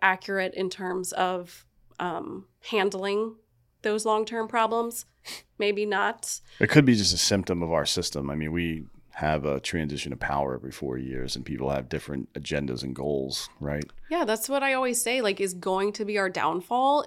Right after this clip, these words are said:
Speaker 1: is the fact that the United States military operates off a two to four year political cycle.
Speaker 2: Mm.
Speaker 1: China operates off a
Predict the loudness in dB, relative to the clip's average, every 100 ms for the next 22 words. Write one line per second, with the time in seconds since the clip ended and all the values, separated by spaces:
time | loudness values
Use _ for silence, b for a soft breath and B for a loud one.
0 | 0 -2 -2 2 2 2 0 0 -2 -8
1 | 0 4 6 4 2 -2 -4 -2 -2 -2
2 | -2 0 0 -2 B B B 2 2 4
3 | 2 2 2 -2 4 4 4 -2 -2 -4
4 | -6 -2 0 0 0 2 -2 -2 -2 0
5 | -2 -2 -2 0 0 0 -6 B B _
6 | -6 0 4 4 4 2 0 -2 -2 2
7 | 0 2